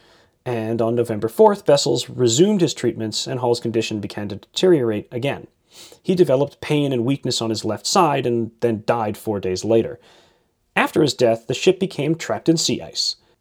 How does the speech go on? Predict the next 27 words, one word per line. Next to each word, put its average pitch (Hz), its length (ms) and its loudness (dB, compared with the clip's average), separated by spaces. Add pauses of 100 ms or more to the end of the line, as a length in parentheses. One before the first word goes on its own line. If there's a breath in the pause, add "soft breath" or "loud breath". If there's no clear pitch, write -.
The 151 140 4
remaining 180 380 6
officers 120 460 0
and 117 80 -4
scientists 107 460 -2
decided 117 420 -2
to - 40 -16
continue 175 440 0
the 113 120 4
expedition 95 600 -6
and 131 340 -4
dispatched 127 460 0
a 120 60 0
small 170 340 4
team 117 320 0
in 107 60 0
a 104 60 -2
whaleboat 123 520 4
to - 80 -8
make 120 160 -2
a 120 60 -4
push - 240 0
for - 100 -4
the 113 80 -2
pole 127 380 6
across 120 400 0
the 120 200 -2